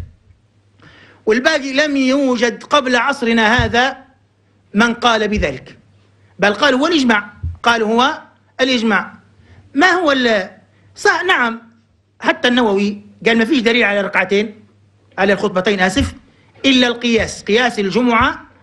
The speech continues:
قياس العيد على الجمعة. لكنني أقول إن هذه المسألة من مسائل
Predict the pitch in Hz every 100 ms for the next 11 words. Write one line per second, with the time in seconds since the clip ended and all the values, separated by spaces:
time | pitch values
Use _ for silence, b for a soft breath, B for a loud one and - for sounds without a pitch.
0 | - 226 254 214 247 220 208 226 294 -
1 | - _ _ _ _ _ - 254 247 214
2 | 190 165 160 B B 427 403 392 311 262
3 | 233 202 135 - _ _ _ _ b b
4 | - 349 285 330 262 247 247 302 226 226
5 | 277 302 - _ _ _ b 196 269 254
6 | 233 226 262 262 254 262 269